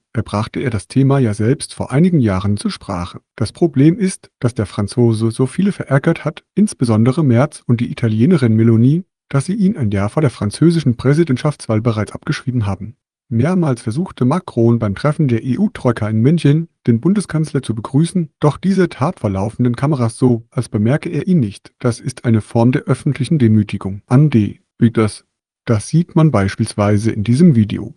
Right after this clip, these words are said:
Die faschistische Meloni überschritt ihrerseits eine Grenze,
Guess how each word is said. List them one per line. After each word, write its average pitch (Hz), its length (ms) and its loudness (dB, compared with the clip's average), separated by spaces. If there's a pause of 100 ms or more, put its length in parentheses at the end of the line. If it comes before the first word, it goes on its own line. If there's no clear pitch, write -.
(120)
Die 123 80 2
faschistische 147 640 -2
Meloni 113 380 2
überschritt 139 480 -4
ihrerseits 175 640 -2
eine 104 220 0
Grenze, 117 500 -2